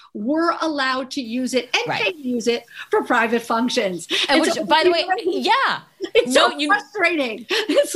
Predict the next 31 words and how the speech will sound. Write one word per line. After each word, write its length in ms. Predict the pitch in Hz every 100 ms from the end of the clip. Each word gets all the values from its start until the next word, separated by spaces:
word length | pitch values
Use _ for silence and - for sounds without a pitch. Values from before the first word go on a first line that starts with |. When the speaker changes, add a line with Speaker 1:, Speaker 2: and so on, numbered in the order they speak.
| 494
Speaker 1:
like 20 |
Speaker 2:
Right. 280 | 269 294 - - _ 262
I, 160 | 277 254 -
I 180 | 277 294
get 240 | 294 311
that, 180 | 240 214
where 80 | 220
it's 80 |
like, 160 | 214 220
"Oh, 120 | 226
you 200 | 233 208
get 140 | 220 233
to," 140 | 226
but 220 | 226 233
no 240 | 202 226 254
one 140 | 247
talks 380 | 240 254 254 -
about 400 | 226 190 175 175 - _ _ _ _
that 380 | 180 214 202 196 - - - 202
behind 460 | 156 226 214 226 220
the 60 |
scenes. 180 | 220 220
What 300 | 196 392 466
was 240 | 370 294 247
it 160 | -
like 500 | 170 165 147 135 - - _ _ _ _ _ _ 180
growing 520 | 139 202 220 254 254 196
up 340 | 160 156 160 - _ _
in 260 | 214 240 254
New 60 | 254
York 680 | 240 185 170 165 165 -